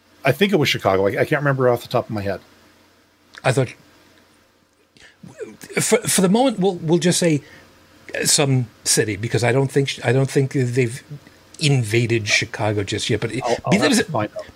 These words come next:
Speaker 2: be that as it may, we'll, we'll anyway.
Speaker 1: Uh, anyways, the, the judge threw the case out because the video evidence that was provided by the plaintiff clearly showed that the officers actually did have identifying,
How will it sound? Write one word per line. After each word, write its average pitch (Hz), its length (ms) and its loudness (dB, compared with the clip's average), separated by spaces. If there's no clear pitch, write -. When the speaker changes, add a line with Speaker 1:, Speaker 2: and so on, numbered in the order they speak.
Speaker 2:
be 180 100 2
that 240 100 -2
as 170 120 2
it 143 60 -4
may, 104 260 -2
we'll, 113 180 -8
we'll 117 180 -6
anyway. 113 280 0
Speaker 1:
Uh, 139 280 2
anyways, 135 320 4
the, 165 100 -2
the 147 160 -2
judge 185 280 0
threw 165 180 0
the 139 60 0
case 127 320 0
out 104 180 -2
because 123 300 0
the 117 80 -4
video 156 320 4
evidence 147 360 2
that 131 200 0
was 110 420 -2
provided 110 680 2
by 110 220 4
the 123 100 0
plaintiff 156 600 0
clearly 147 380 2
showed 170 300 2
that 123 140 -4
the 117 80 2
officers 127 640 0
actually 120 360 0
did 135 300 0
have 113 480 0
identifying, 113 880 0